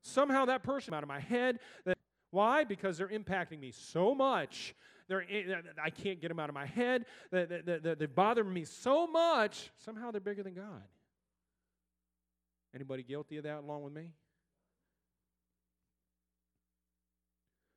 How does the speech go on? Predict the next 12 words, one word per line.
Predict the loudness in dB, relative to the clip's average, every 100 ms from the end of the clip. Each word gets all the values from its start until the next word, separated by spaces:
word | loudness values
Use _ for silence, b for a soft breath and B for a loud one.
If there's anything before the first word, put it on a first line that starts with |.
| _ _ _
Another | -6 -2 0
way | 0 0
we |
make | -2 -6
God | -4 -4 -4
so | -4
small | -6 -4 -4 -4
is | -4
when | -6
we | -8
judge | -6 -4 -4 -4
others. | -6 -8 -10 -16 -18